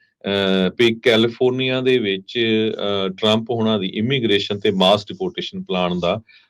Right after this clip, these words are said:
ਅਹ, ਐਗਰੀਕਲਚਰ ਦੇ ਉੱਤੇ, ਅਹ, ਕਿੰਨਾ ਕੁ ਜ਼ਿਆਦਾ ਜਿਹੜਾ ਅਸਰ ਪਊਗਾ। ਤੇ ਉਹਨਾਂ ਨੇ ਇਹ ਕਿਹਾ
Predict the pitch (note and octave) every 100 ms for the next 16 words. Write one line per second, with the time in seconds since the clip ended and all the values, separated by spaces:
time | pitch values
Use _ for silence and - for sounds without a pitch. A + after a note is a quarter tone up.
0 | - G2 F#2+ F#2+ - C#3 C3 C#3+ C3+ A2
1 | - G2+ F#2+ F2+ - F#2 F2 - - F#2+
2 | F2+ - A#2 A2+ G#2+ G2 F2+ E2 D#2+ E2
3 | E2+ F#2 A2+ G2+ - F2+ - D#2+ D#2 D#2+
4 | - _ - - - G2+ A2 B2 C#3 C3+
5 | C3+ A2 A#2